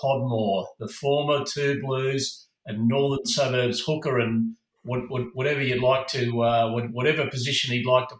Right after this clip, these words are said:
play on, on the field. Uh, a special, uh, a special shout out to, uh, to Pods. He, uh, he gave me some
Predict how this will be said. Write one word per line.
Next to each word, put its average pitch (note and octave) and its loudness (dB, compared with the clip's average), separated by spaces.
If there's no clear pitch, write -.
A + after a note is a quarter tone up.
play B2+ 2
on, B2 2
on C3 0
the A2+ -2
field. B2+ -2
Uh, A2+ 0
a C3+ -14
special, C3 2
uh, A#2+ 6
a C3 -4
special D#3+ 0
shout C3+ 4
out B2+ 6
to, B2+ 0
uh, A#2+ 4
to A#2 -6
Pods. B2+ 2
He, A#2 0
uh, A#2 2
he C#3 -4
gave G3 4
me F3+ 2
some D3 0